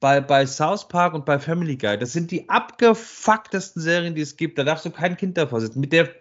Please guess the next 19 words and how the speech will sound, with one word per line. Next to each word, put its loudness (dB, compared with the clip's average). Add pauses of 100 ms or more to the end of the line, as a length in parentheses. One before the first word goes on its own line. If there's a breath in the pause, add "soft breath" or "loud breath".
(320 soft breath)
das, 2
da 4
wird 4
draufgehauen 2
auf -6
alles 2
und -2
jeden. -4
Da 2
sagt -6
kein -2
Mensch -4
was. 2
Da 0
gibt's -6
keine 0
Zensur, 2
kein, 2
kein, -2